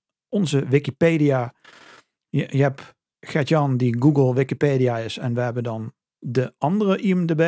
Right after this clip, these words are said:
Wikipedia. En dat is natuurlijk Wikipedia, I M D B. Ik hou alles door elkaar, maar je snapt wat ik bedoel. Ehm, die heeft maar acht afleveringen. En de rest van de afleveringen, die staan er niet.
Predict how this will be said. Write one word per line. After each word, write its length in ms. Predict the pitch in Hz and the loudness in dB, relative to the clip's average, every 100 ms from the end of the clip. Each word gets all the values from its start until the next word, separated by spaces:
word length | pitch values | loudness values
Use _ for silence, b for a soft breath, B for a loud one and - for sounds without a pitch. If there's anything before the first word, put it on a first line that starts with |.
| 170 165 165 | 2 -2 -4
Wikipedia. 600 | 143 156 143 170 156 147 143 | -4 -4 0 2 4 4 2
En 60 | |
dat 100 | 131 | -2
is 60 | 113 | -4
natuurlijk 320 | 117 123 123 | -6 -4 0
Wikipedia, 800 | 135 135 135 131 131 131 127 123 | 0 0 -4 -2 0 -2 -2 -4
I 140 | 147 127 | 0 0
M 80 | |
D 100 | 123 | 0
B. 60 | 117 | 0
Ik 500 | 127 123 123 - _ | 0 0 -6 -18 _
hou 160 | - 123 | -10 -6
alles 280 | - 180 165 | 0 2 4
door 140 | 143 | 4
elkaar, 380 | 135 135 135 131 | 4 6 4 4
maar 120 | 123 | 0
je 80 | 123 | -4
snapt 240 | 113 175 - | 0 -2 0
wat 100 | 156 | -2
ik 60 | |
bedoel. 320 | 143 143 175 - B B B B B - | 0 0 0 -4 B B B B B -4
Ehm, 380 | - 165 165 165 | 4 6 6 4
die 120 | 196 | 0
heeft 160 | - 240 | -2 2
maar 160 | 196 240 | 4 2
acht 140 | 233 | 2
afleveringen. 680 | 269 294 277 175 127 110 143 _ _ _ _ _ _ - | 0 4 4 4 2 -2 -8 _ _ _ _ _ _ -4
En 80 | 156 | 0
de 60 | |
rest 200 | 160 196 | 2 2
van 100 | 196 | 2
de 60 | 185 | 0
afleveringen, 680 | 214 214 180 139 135 147 262 | 0 2 2 2 2 0 0
die 120 | 151 | -2
staan 400 | - 214 233 196 | 0 0 2 2
er 80 | 135 | 0
niet. 220 | 107 | -2